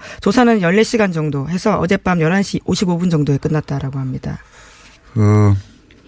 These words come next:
Speaker 2: 저는 이제 새벽에 어떻게 된 건지, 어떻게 돌아가고 있는지 좀 파악을 해봤는데, 진작에 끝났다고 해요. 예. 그러니까 열두 시 이전에. 진작에 끝났는데,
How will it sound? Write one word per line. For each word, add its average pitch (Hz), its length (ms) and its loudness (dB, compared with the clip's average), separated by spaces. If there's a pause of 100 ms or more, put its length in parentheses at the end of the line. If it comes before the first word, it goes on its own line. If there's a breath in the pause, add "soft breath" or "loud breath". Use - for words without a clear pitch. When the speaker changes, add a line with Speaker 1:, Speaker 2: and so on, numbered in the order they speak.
(100)
Speaker 2:
저는 170 340 2
이제 147 100 -2
새벽에 151 580 2 (1300 soft breath)
어떻게 131 240 -2
된 127 160 4
건지, 95 400 2 (800)
어떻게 123 260 -6
돌아가고 113 400 0
있는지 101 240 0
좀 101 300 0
파악을 127 300 0
해봤는데, 101 480 0 (1400 loud breath)
진작에 175 380 4
끝났다고 180 400 -2
해요. 104 220 -2 (200)
예. 82 260 -6 (600)
그러니까 95 500 -4 (560 soft breath)
열두 127 240 0
시 107 120 -2
이전에. 85 360 -2 (680)
진작에 127 260 2
끝났는데, 147 680 2